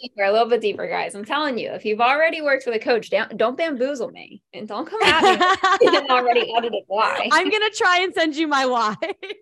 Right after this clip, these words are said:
Speaker 1: No, but it's so important to really just, and like what Jesse said, this is with everything. Oh my gosh, it's even with,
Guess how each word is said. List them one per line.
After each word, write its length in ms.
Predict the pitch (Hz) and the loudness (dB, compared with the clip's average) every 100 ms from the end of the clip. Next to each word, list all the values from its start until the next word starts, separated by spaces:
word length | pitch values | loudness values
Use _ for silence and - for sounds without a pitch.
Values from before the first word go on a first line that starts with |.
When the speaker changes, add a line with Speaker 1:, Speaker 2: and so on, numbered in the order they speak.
| 370 403 370 - _ _ _ _ _ _ _ - 554 466 415 381 349 339 | -20 -18 -18 -20 _ _ _ _ _ _ _ -4 -2 -2 -4 -10 -14 -4
Speaker 1:
No, 320 | 285 294 240 | 2 2 2
but 140 | 247 | 0
it's 260 | 269 254 - | -2 -4 -2
so 220 | 311 320 | 0 2
important 600 | 302 262 247 226 208 - | -2 -4 -4 -2 -6 -8
to 100 | 226 | -2
really 340 | 220 208 214 208 | 0 0 0 -2
just, 220 | 208 - | -4 -6
and 160 | 220 | -6
like 160 | 226 220 | -4 -4
what 120 | 233 | -4
Jesse 260 | 220 214 208 | -6 -6 -6
said, 200 | 202 180 | -8 -8
this 160 | 196 | -4
is 140 | 220 214 | -4 0
with 160 | 220 220 - | 0 -2 -12
everything. 1300 | 196 240 233 226 240 220 214 202 165 160 - - 226 _ _ _ | -2 0 0 -4 -4 -4 -4 -4 -4 -10 -18 -20 -20 _ _ _
Oh 60 | 269 | -2
my 100 | 330 | 2
gosh, 220 | 370 349 | 2 0
it's 120 | 254 220 | -2 -4
even 260 | 254 311 | -4 -2
with, 220 | 403 494 | -2 -2